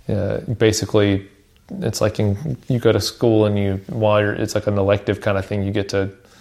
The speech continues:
pretend to be in a pro band, which is kind of cool, actually. It's a Nashville thing. Anyway, we did read some sheet music there as well. Um, and so,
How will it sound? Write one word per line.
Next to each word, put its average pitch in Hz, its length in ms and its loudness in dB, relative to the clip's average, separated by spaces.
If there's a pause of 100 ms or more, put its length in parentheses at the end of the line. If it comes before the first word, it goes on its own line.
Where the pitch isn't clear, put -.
(380)
pretend 120 320 0
to 110 80 0
be 110 100 2
in 104 80 2
a 98 60 0
pro 101 240 4
band, 98 480 2 (320)
which - 120 -12
is - 40 -12
kind 359 160 4
of 349 100 0
cool, 247 240 2
actually. 98 380 -6
It's 180 140 0
a - 20 4
Nashville 120 380 2
thing. 98 260 -8
Anyway, 123 400 2 (300)
we 160 80 4
did 175 160 2
read 185 120 2
some 139 120 -2
sheet 165 240 0
music 117 260 -4
there 117 180 4
as 104 120 -2
well. 110 520 0 (200)
Um, 104 340 -2
and 123 160 -2
so, 117 720 2